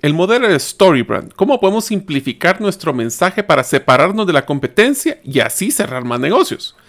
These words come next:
El segundo es cómo crear un embudo de ventas que motiva al cliente a comprar múltiples veces,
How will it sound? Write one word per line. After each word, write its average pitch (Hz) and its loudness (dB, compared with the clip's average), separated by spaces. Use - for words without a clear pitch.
El 147 -4
segundo 185 2
es - -4
cómo 254 0
crear 165 2
un 214 -2
embudo 196 2
de 170 2
ventas 170 0
que 202 4
motiva 226 0
al 214 -4
cliente 214 -2
a 202 -4
comprar 170 -2
múltiples 262 2
veces, - -2